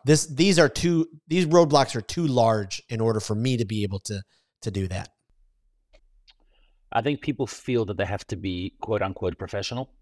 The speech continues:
Speaker 1: Mm.
Speaker 2: They think that it has to be perfect. They think that their vocabulary has to be amazing.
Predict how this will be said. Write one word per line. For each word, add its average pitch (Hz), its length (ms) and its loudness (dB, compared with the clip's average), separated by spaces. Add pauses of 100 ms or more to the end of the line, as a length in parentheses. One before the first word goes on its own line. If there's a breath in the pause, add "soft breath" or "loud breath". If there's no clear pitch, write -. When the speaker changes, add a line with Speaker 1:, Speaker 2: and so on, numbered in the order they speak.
(160)
Speaker 1:
Mm. 104 480 -6 (280)
Speaker 2:
They 113 80 -2
think 117 240 -6
that 101 100 -2
it 101 80 -2
has 110 180 -8
to 117 80 -6
be 98 120 -4
perfect. - 580 -6
They 95 100 -6
think 107 240 -8
that 98 200 -6
their 92 300 -2
vocabulary 107 680 -4
has 101 120 -6
to - 80 -20
be 101 100 -4
amazing. 101 500 -6